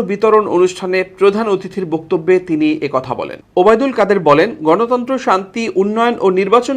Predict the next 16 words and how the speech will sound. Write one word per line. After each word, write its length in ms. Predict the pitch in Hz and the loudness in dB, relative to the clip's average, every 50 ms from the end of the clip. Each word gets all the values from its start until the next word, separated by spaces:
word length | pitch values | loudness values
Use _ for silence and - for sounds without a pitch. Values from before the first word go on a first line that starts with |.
| 247 220 | -4 -4
বিরোধী 260 | 240 247 247 226 240 | -4 -4 -2 2 4
অপশক্তির 600 | 233 190 - 196 190 - 214 202 - - 208 185 165 160 | 4 4 4 0 -6 -6 -8 -10 -4 -4 -2 2 2 4
বিরুদ্ধে 360 | 160 180 180 180 - - 139 - 120 | 4 4 2 2 -2 -6 -4 -2 -2
আমাদের 220 | 127 135 135 151 143 - | -2 0 -2 -4 -2 0
সবাইকে 380 | 160 151 151 156 151 151 170 165 165 160 | 0 0 0 0 0 0 0 0 2 2
ঐক্যবদ্ধ 460 | - 151 151 - 185 170 180 170 170 - 190 | 0 -4 -2 -4 0 0 0 -2 -2 -6 -8
প্রতিরোধ 440 | 185 - 185 180 180 208 196 196 170 160 151 | -4 -2 -4 -2 -2 -2 -2 -2 -4 -2 -2
গড়ে 160 | 151 151 151 147 | 0 0 0 0
তুলতে 260 | 147 147 135 135 135 | -2 -6 -6 -4 -6
হবে। 220 | 120 120 - - 104 - - _ _ - - - - - _ | -6 -6 -8 -12 -16 -18 -20 _ _ -20 -20 -20 -20 -10 _
আমাদের 320 | - 143 147 139 139 147 139 | 0 2 2 2 2 2 2
নেত্রী 340 | 139 139 135 139 - 151 147 | 2 -2 -4 -2 -4 -4 -4
প্রধানমন্ত্রী 500 | 143 147 139 147 151 147 143 143 147 143 | -2 -4 -4 -4 -4 -4 -6 -6 -6 -8
শেখ 180 | 139 - 147 139 156 | -6 -6 -6 -6 -6
হাসিনার 400 | 151 143 - 156 147 143 135 - 135 | -10 -8 -6 -4 -2 -2 0 2 2
আহ্বান 320 | 139 139 139 156 151 147 | 2 2 2 0 -2 -2